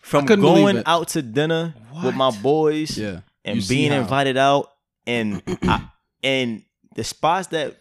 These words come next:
Speaker 1: they go to that they invite me to are pre-, high prestige
Speaker 2: That's why.
Speaker 1: spots.
Speaker 2: That's why, of course.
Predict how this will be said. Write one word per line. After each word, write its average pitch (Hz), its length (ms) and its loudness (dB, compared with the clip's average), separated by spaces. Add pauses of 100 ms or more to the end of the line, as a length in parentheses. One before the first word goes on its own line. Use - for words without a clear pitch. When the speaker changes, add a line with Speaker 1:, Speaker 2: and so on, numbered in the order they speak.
(140)
Speaker 1:
they 135 180 -2
go 151 240 0
to 190 220 -6
that 127 220 0
they 127 100 -2
invite 139 320 -4
me 165 100 -8
to 190 280 -8 (680)
are 113 180 2
pre-, 110 260 2
high 139 500 0
prestige 131 920 -6
Speaker 2:
That's 202 220 4
why. 240 100 -2
Speaker 1:
spots. - 340 2
Speaker 2:
That's 170 200 -6
why, 269 180 -6
of 143 120 -6
course. 185 360 -6